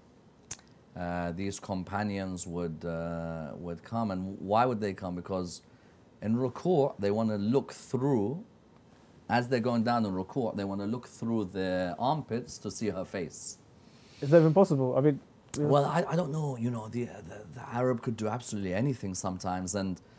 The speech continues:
Speaker 1: and these guys would, would be there. And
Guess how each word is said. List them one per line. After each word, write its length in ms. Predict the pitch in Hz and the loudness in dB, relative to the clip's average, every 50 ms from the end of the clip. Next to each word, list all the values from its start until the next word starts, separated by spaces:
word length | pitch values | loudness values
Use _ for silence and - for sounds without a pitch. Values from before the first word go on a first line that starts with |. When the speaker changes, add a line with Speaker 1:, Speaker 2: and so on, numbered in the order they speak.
| - - - - - | -20 -20 -20 -10 -4
Speaker 1:
and 160 | - 104 104 | -2 0 0
these 260 | 104 120 127 123 101 | 2 2 2 2 0
guys 320 | - 123 117 113 110 101 98 | 2 2 4 4 4 2 2
would, 360 | 98 101 98 92 87 85 - - | 2 2 2 0 -2 -6 -8 -6
would 260 | 101 101 101 90 87 | -4 -2 -2 -2 0
be 180 | 95 107 117 120 | 0 2 2 2
there. 380 | 110 98 101 95 90 85 82 82 | 2 2 2 2 2 0 -2 -2
And 420 | 85 90 90 92 90 85 - | -4 -2 -2 -2 -2 -4 -6